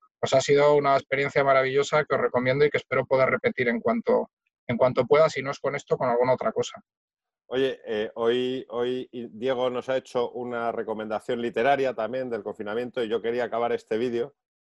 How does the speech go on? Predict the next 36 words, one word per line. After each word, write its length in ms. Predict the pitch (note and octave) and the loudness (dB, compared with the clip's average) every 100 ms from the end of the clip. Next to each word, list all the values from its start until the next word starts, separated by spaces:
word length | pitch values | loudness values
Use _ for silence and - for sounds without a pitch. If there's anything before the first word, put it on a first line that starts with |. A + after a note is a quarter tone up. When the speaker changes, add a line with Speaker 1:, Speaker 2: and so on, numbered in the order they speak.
| - | -8
Speaker 2:
haciendo, 560 | F#2+ - B2 A#2+ C3 A#2+ | -8 -2 0 0 -2 -4
porque 220 | G2+ G2 | -4 -2
hoy, 220 | G#2 A#2 A2+ | -2 -4 -6
hoy 120 | A#2 | -6
nos 160 | A#2+ B2 | -4 -4
ha 40 | |
llegado 200 | A#2 B2+ | -2 -2
la 100 | A#2+ | -2
noticia 340 | A#2+ C#3 E3+ | -4 -6 -6
y 60 | D#3 | -6
creo 180 | C3 E3 | -4 -4
que 60 | |
es 80 | D#3+ | -4
una 100 | C3+ | -4
buena 220 | B2+ B2 | -4 -4
noticia 400 | A#2 A2+ C3 A#2 | -6 -8 -8 -6
que 80 | G#2 | -6
los, 180 | G#2 G2+ G2 - | -8 -10 -12 -14
los 240 | G2 G2+ G#2 | -8 -6 -4
negocios, 520 | A#2 B2 C3+ A#2 _ _ _ _ _ _ _ - | -4 -4 -2 -4 _ _ _ _ _ _ _ -4
eh, 200 | A2 G2+ | -2 0
vuelvan 500 | G2 B2 B2 A#2 A#2 | 0 0 0 -2 0
a, 300 | G#2+ G2 G2 | -4 -4 -6
a 160 | G#2 | -4
reactivarse. 800 | G2 G2+ F#2 G2 G#2 C#3 - C3+ A2 | -4 -4 -4 -2 0 -2 -2 -4 -2
Oye, 440 | A2+ A#2+ G2 F2 | -2 -2 -2 -4
es, 160 | - - | -10 -10
es 180 | G#2+ - | -12 -6
fundamental 680 | A#2+ G#2 G2+ F#2+ - E3 A#2+ | -4 -4 -4 -6 0 0 0
para 160 | A#2 | -2
la 100 | G#2+ | -4
economía. 440 | G2+ F#2 G2 A#2 - _ _ _ | -6 -6 -6 -6 -8 _ _ _
Y 60 | G2 | -10
nos 180 | G2 - | -10 -6
ha 40 | C3+ | -6
llegado, 220 | C#3+ | -6